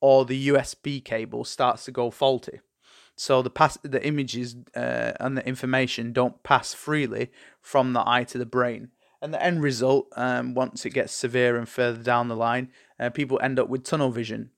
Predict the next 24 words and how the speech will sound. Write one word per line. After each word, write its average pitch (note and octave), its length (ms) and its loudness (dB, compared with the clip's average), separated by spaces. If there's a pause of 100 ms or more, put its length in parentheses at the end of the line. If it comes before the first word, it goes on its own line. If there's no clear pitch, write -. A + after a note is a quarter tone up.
So - 180 2
they C3 100 2
can D#3 120 -2
still G3+ 300 6
see F3+ 180 -2
perfectly C3+ 640 0
centrally, C3+ 600 -4 (280)
unless B2 260 -4
it G#2 160 -10
gets B2 180 -2
very, C#3 260 4
very B2 220 2
severe, A#2+ 420 -2
then A#2+ 260 -4
the B2 60 -4
whole C3 260 2
nerve B2 300 -4
stops - 340 -12
working. A#2 460 -6 (280)
But - 140 -4
the E3 60 -6
majority E3 600 4
of B2+ 200 -2
people, B2 480 -4